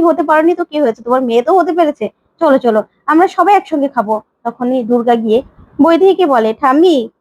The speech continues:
তুই কিন্তু একদম সিনেমার ভিলেনদের মতো, কখন যে কি বলে দিবি তার কোনো ঠিক নেই, আসলেই তোকে না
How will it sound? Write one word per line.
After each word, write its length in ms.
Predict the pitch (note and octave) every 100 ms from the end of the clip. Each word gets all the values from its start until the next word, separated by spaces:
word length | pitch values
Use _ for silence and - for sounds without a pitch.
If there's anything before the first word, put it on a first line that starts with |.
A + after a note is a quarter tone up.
| _
তুই 160 | C4+ D4+
কিন্তু 340 | G#4 A4 D4+ G#4+ - _ -
একদম 400 | D#4+ D4+ D#4 G#4+ A4+
সিনেমার 480 | - E4 G4 D4 E4
ভিলেনদের 480 | C#4+ C4+ C4+ C4+ B3+
মতো, 260 | G#3+ G#3 G#3 - -
কখন 300 | A#3 A#3 C4+
যে 80 | C#4+
কি 120 | F4+ D#4+
বলে 260 | A#3 C4
দিবি 220 | D#4+ C#4+ F4 - _ -
তার 180 | F4 G4+
কোনো 200 | B4 B4+
ঠিক 200 | B4+ D#4
নেই, 200 | B3+ A3 G#3+ - _
আসলেই 460 | C#4 D#4+ B4+ G4 A3 - _ _ _
তোকে 220 | C4+ G4
না 120 | B4+